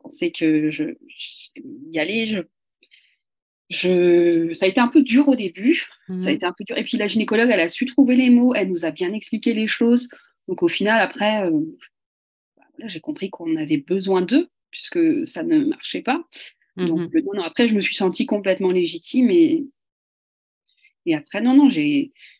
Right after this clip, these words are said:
Speaker 1: j'ai accepté le parcours, euh,
Speaker 2: Ouais.
Speaker 1: sans souci. La première insémination, ça a été un peu dur. Et puis après, euh,
Speaker 2: Qu'est-ce qui a été dur, justement, dans la première, alors ?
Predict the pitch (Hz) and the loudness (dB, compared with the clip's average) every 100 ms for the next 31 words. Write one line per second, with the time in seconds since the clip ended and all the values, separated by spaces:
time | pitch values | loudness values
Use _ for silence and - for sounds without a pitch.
0 | _ 175 156 156 - - 180 170 113 - | _ -6 -4 -2 -2 0 -2 0 -4 -4
1 | 233 240 214 160 147 - _ _ _ _ | 0 0 0 -4 -6 -12 _ _ _ _
2 | _ _ - 190 185 185 _ - - 190 | _ _ -4 -2 -2 -6 _ -14 -8 -6
3 | 208 175 160 - _ - 302 - 277 285 | -6 -4 -2 -4 _ -4 -4 4 6 8
4 | 254 254 240 233 277 202 165 185 233 185 | 6 6 6 6 4 2 -2 -4 -6 -6
5 | 185 226 294 _ _ _ _ - - - | -2 -2 -2 _ _ _ _ -6 -6 -12
6 | - 175 208 170 - _ _ _ _ _ | -12 -10 -8 -8 -10 _ _ _ _ _
7 | _ _ _ _ _ _ _ _ - 220 | _ _ _ _ _ _ _ _ -6 -6
8 | - 214 214 180 202 185 - 190 185 180 | -2 -2 -2 -2 -4 -4 -6 -2 -2 -2
9 | 165 - 175 175 170 156 | -4 -4 -2 -2 -4 -4